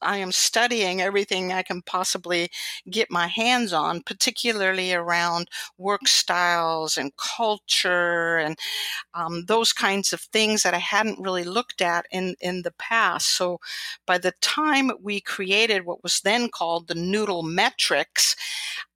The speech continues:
um, the tool fr-, in two thousand and six that was an exclusive tool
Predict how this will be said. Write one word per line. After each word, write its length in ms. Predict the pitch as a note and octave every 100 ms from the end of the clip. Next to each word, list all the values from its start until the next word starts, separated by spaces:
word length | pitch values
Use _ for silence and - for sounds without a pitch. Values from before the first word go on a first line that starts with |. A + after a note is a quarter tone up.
| E3+
um, 580 | F#3 F3 F3 F3 F3 - -
the 280 | F#3 F3+ F3+
tool 340 | - A3 G#3
fr-, 140 | G3 -
in 240 | - F3
two 200 | - G3+
thousand 460 | G3 F#3+ F3+ F3+ E3
and 180 | D#3 E3+
six 440 | - C#4 - -
that 100 | E3+
was 160 | E3+ F3
an 80 |
exclusive 680 | D#3+ - - - A#3+ - G3 -
tool 500 | - A#3 G#3+ F3+ E3+